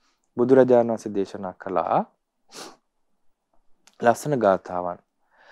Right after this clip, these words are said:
"කාලේ දදන්ති සප්පඤ්ඤා වදඤ්ඤෝ වීත මච්චරා. කාලේන දින්නම් අරියේසු උජුබුහුතේසු තාදිසු. විප්පසන්න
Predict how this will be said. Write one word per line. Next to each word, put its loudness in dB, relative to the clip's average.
"කාලේ 10
දදන්ති 4
සප්පඤ්ඤා -2
වදඤ්ඤෝ 2
වීත -6
මච්චරා. -2
කාලේන 10
දින්නම් 2
අරියේසු 4
උජුබුහුතේසු 0
තාදිසු. 0
විප්පසන්න 6